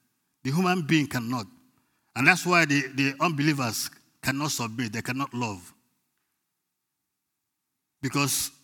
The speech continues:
it takes the control of the Holy Spirit for you to do that.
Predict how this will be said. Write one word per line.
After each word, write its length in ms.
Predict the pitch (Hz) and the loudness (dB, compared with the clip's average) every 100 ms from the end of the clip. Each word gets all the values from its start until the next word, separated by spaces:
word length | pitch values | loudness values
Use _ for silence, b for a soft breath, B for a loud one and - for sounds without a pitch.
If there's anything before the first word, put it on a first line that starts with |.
| _ | _
it 240 | 127 - | -8 -6
takes 460 | - 170 - - - _ _ _ _ _ _ _ _ _ _ _ _ _ _ _ _ _ _ _ _ _ _ _ _ | -4 -2 -2 -4 -8 _ _ _ _ _ _ _ _ _ _ _ _ _ _ _ _ _ _ _ _ _ _ _ _
the 160 | 117 120 | -4 -2
control 800 | - 127 113 - 160 139 104 90 _ _ _ _ _ _ _ _ 110 | -4 -8 -10 -6 -2 -2 -2 -10 _ _ _ _ _ _ _ _ -12
of 100 | 107 | -10
the 80 | |
Holy 240 | 98 123 117 | -10 -10 -10
Spirit 280 | - 104 98 | -10 -12 -14
for 160 | 98 | -14
you 60 | 101 | -16
to 120 | 98 | -16
do 180 | 92 95 | -14 -14
that. 260 | 82 76 | -14 -14